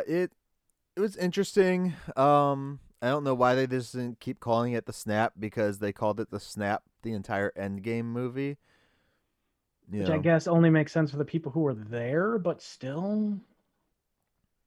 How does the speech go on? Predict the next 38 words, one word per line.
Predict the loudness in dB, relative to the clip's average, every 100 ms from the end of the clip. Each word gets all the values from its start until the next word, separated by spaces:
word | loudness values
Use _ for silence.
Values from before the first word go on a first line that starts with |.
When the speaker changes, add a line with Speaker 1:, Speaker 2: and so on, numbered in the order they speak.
| _ _ _ _ -8
Speaker 1:
Yeah. | -4 -4 -4 -8 _ _ _ _ 4
Um, | 6 6 4 0
the | -2 2
thing | 2 4 6
that | 6 6
got | 6 6
me | 4 2 6 6
is | 6 6
they | 2
finally, | 0 -2 -2 0 -2 -2 -2 -2 -4 _ _ _ _ 2
well, | 4 4 0 -6
in, | -2 0 -2 -10 _
in | -6 -4
Spider-Man, | 2 6 8 8 4 4 2 0
you | -4 -4
kinda | -2 0 0
just | 0 -4 -2
see | 2 2
it |
from | 0 -4
the | -4
kid's | -2 -2 -2
point | -4 -2 0
of | 0
view. | 2 2 4 4
It |
was | 2
kinda | 0 -4 -2
funny, | -2 0 0 0 0
haha, | 0 2 4 4
when | 2 -4
the |
people | -2 -2 0
got | 0 -2
snapped | -4 -2 0
back | 0 0
into | -2 -4
place. | 2 2 2 -2 -12